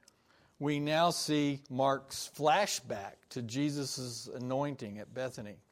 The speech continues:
This happened, as John twelve records, six days before Passover, before Jesus' triumphal entry into Jerusalem. And the setting is in verse,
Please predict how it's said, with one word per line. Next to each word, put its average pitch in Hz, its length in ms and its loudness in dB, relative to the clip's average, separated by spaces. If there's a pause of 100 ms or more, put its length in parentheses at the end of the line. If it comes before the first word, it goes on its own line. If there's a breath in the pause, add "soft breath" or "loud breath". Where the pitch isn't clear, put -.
(1800 soft breath)
This 190 200 6
happened, 175 600 4
as 127 240 0
John 151 460 2 (240)
twelve 175 480 4
records, 127 580 -2
six 185 320 0
days 139 300 2
before 180 400 -2
Passover, 92 680 -6 (580 soft breath)
before 165 420 4
Jesus' 156 720 0
triumphal 147 800 -2
entry 131 520 -4
into 117 380 -10
Jerusalem. 113 640 -4 (1040 soft breath)
And 139 160 -2
the 147 120 4
setting 240 520 8
is 156 200 2
in 160 360 2
verse, 156 460 0